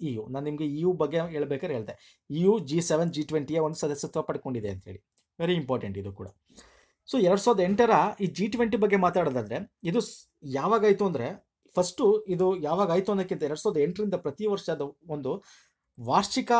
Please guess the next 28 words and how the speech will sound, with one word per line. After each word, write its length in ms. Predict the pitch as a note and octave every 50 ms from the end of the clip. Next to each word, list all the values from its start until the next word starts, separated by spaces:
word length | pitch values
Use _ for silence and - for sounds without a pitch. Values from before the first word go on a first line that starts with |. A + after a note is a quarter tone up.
| G#3+ F#3 - -
ಸಭೆ 260 | - - D#3+ D3 F3+
ನಡ್ಸ್-, 300 | D#3 C#3+ C3 A#2 - C#3
ನಡೆಸ್ತಾ 280 | B2+ C#3 C#3 - - A#2
ಇದ್ದಾರೆ. 180 | G#2+ A2 A#2+
ಏನಕ್ಕೆ 240 | B2+ D#3+ G#3 G#3 A3
ಅಂದ್ರೆ 140 | F#3 F3+ D3+
ಎರಡ್ 120 | D3+ C#3+
ಸಾವಿರದ 200 | - G3 E3+ D3
ಎಂಟರಲ್ಲಿ 280 | D3 E3 E3+ G3 F#3 F3
ನಿಮ್ಗೆ 140 | E3 E3 D3+
ಆರ್ಥಿಕ 360 | B2 D3 D#3+ - - F3+ G3
ಬಿಕ್ಕಟ್ಟು 380 | E3+ D3+ C#3+ - D#3+ - G#3
ಆಗಿತ್ತು. 320 | D#3+ B2+ A2+ A2 - - - - _ _ _ _ _ _ _ _ _ - -
So 60 | D#3+
ಅದ್ರಿಂದ 320 | C#3+ C#3+ F#3+ B3 B3+ A3+ E3+ D3+ G3+ A#3+ - _ _ _ _ _ _ _ -
ಈ 160 | G#3 A3+ B3+
ವಾರ್ಷಿಕ 440 | F#3 C#3+ B2+ C#3 E3+ F3 - A#3+ -
ಸಭೆಯಲ್ಲಿ 340 | A#3 - A3+ G3+ F#3+ G#3 F#3+
ಏನ್ 100 | F#3 F#3+
ಮಾಡ್ತಾರೆ 280 | F3+ E3+ D#3+ - C#3 C3+
ಅಂದ್ರೆ, 160 | C#3+ G3+ G3+ C3+ B2+ C3 B2 - -
ಹೇಗೆ 260 | F#3 A3 C#4 C4 C#4+
ನಾವು 360 | B3+ A#3+ G#3+ G3+ G#3 B3 A3
ಈಗ 180 | - F3+ D3+ D3+
ನೋಡಿ 280 | C#3 C#3 C#3 B2+ G#2+ - _ _ _ _ _ _ _ _ _ _ _ _ - -
ಜಿ 180 | C3+ C3 E3+
ಟ್ವೆಂಟಿ 340 | F3 F3 G3 G#3 G3+ G3+ A3+
ಎಸ್ಟಾಬ್ಲಿಷ್ 580 | G#3+ E3+ C3 - - F#3 F3+ E3+ F#3 F3+ F3